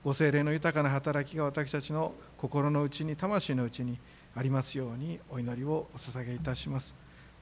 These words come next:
神様、また御言葉を聞くだけのものであってはならず、神様、実行するものとなれとおっしゃってくださる御言葉を神様、思い出すことでありますから、どうぞ神様、今日聞くな、その御言葉の中に、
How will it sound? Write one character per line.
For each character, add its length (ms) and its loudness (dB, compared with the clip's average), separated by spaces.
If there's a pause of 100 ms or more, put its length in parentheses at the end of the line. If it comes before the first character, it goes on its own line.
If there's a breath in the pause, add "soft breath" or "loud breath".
神 180 6
様、 200 4
ま 80 2
た 120 2
御 80 4
言 240 0
葉 80 2
を 160 4
聞 120 -10
く 80 0
だ 120 2
け 100 0
の 80 4
も 100 4
の 100 4
で 80 2
あ 80 2
っ 40 -4
て 140 -4
は 40 0
な 120 0
ら 120 0
ず、 80 -10 (600 loud breath)
神 120 2
様、 200 0
実 200 -2
行 140 -4
す 160 -4
る 60 0
も 100 2
の 80 2
と 100 -2
な 140 2
れ 80 2
と 140 -4
お 20 -2
っ 20 -2
し 120 -4
ゃ 40 2
っ 20 -10
て 100 -10
く 80 -2
だ 100 0
さ 140 0
る 80 2
御 220 0
言 140 -2
葉 120 0
を 180 2 (300 loud breath)
神 160 2
様、 200 0
思 160 2
い 40 2
出 120 2
す 100 -8
こ 100 0
と 100 -2
で 60 2
あ 60 4
り 80 0
ま 120 0
す 100 -8
か 100 -4
ら、 80 -6 (560 loud breath)
ど 80 -4
う 40 -4
ぞ 80 -4
神 180 2
様、 280 0
今 0 -
日 100 -2
聞 240 4 (240)
く 260 2
な、 220 -2
そ 140 -2
の 220 4
御 200 0
言 120 0
葉 100 2
の 80 4
中 260 0
に、 80 -4